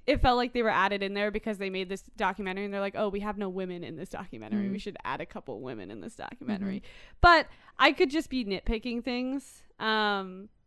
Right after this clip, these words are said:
Speaker 1: but yeah, I was a little, I was like, "Okay." Like, so not only can I not relate to this 'cause it's a very high performance athlete thing, but there's only, like, two women in this documentary. So, like, they talk about erections in it and they talk about all this stuff. And I was like, "Okay,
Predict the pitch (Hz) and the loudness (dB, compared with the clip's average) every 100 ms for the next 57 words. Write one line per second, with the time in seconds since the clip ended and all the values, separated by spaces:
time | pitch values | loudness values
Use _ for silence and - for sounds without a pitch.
0 | _ 240 233 196 226 339 339 359 302 277 | _ 6 6 8 6 6 4 4 4 2
1 | 269 269 - 311 277 220 226 240 - _ | 2 0 0 0 4 4 2 -2 -12 _
2 | - 247 233 320 311 320 311 294 294 254 | -4 -4 0 4 6 4 2 0 0 0
3 | 226 165 214 202 220 202 - 208 196 208 | 0 -2 -2 -4 -4 -8 -8 -12 -10 -6
4 | 190 190 196 196 190 - - 190 190 175 | -4 -4 -4 -4 -4 -4 -6 -6 -4 -6
5 | 175 226 233 269 269 240 233 220 220 214 | -6 -8 -6 -4 -4 -4 -4 -4 -4 -4
6 | 202 - - 214 202 196 185 175 170 190 | -4 -8 -8 -6 -4 -6 -6 -8 -10 -12
7 | - 208 214 190 180 233 254 - 220 202 | -12 -12 -10 -10 -8 -8 -6 -6 -4 -4
8 | 202 - - - - _ 262 247 247 240 | -8 -18 -20 -20 -20 _ 2 6 4 4
9 | 247 226 214 226 208 208 - 220 196 185 | 4 4 4 0 0 0 -2 -6 -6 -8
10 | 185 185 180 196 220 208 208 214 208 - | -8 -8 -8 -4 -4 -2 -2 -2 -4 0
11 | 262 247 220 214 220 220 - 233 208 220 | 0 0 -2 -4 -4 -4 -4 0 0 0